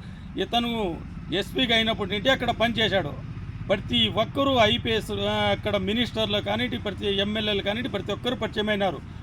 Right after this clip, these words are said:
ప్రభుత్వం మందే కదా, ఏమి చేస్తే కూడా మనకు చెల్లుతుంది అనే ఒక గర్వంతో నా పైన కేసులు బుక్ చేసి చేశాడు. ఆ తర్వాత హైకోర్టులో మొటిక్కాయలు పడినాక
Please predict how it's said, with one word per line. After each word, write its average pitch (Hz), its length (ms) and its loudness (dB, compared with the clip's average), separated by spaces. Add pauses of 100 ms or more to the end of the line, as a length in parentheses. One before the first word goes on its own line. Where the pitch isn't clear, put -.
(140)
ప్రభుత్వం 262 520 6
మందే 240 360 6
కదా, 220 220 4
ఏమి 240 360 6
చేస్తే 240 340 2
కూడా 226 140 4
మనకు 208 280 0 (140)
చెల్లుతుంది 214 500 0
అనే 180 260 0
ఒక 180 280 -4
గర్వంతో 269 840 0 (1500)
నా 180 220 2
పైన 185 340 0
కేసులు 196 460 -2
బుక్ 151 340 -8
చేసి 269 440 2 (680)
చేశాడు. 196 440 2 (320)
ఆ 180 80 6
తర్వాత 208 360 2
హైకోర్టులో 202 640 0
మొటిక్కాయలు 190 680 0
పడినాక 220 580 0